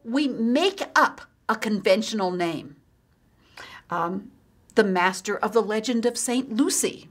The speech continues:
for example, or the master of fourteen ninety-nine. Well, in this case, it's the master of the house book and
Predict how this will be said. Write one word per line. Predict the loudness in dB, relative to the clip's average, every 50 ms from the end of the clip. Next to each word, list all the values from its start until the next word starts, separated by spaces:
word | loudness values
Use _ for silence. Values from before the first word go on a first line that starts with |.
| _ _
for | -8 -4 -4 -4
example, | -4 -4 -4 -4 -4 -4 -4 -8 -10 -12 -16 -16 -20 _ _ _ _ _ _ _ _ _ _ _ _ _ _ _ _ _ _ _ _ _ _ _ _ _ _ _ _ _ _ _ -20 -4 -2
or | 0 2
the | 2 2
master | 2 4 4 2 2 0 -2 -2 -2 -2
of | -2 -4 0
fourteen | 2 2 2 2 -2 -10 -10 -8 -8 -6 -4
ninety-nine. | -2 -2 0 -2 -2 -2 0 2 4 4 4 2 -2 -6 -12 -18 -20 _ _ _ _ _ _ _ _ _ _ _ -20 -18 -18 -18 -18 -12 -6
Well, | -4 -2 0
in | 2 4
this | 4 4 4 2 0
case, | -2 -2 -2 -2 -2 -4 -6 -6 -6 -6 -8 _ _ _ _ _ _ _ _ -18 -10
it's | -6 -6 -2 0
the | 0 2
master | 2 2 2 0 0 0 -2 -4 -2 -2 0
of | 0 -2 -4
the | -4 -6
house | -4 -4 -6 -6 -6 -8
book | -8 -8 -10 -10 -12 -18 -20 -20 _ _ _ _ _ _ _ _ _ _ _ _ _ _ _ _ _ _ _ _ _ _ _ _ _ _ -4 0
and | 0 2 2 0 -2 -2 -6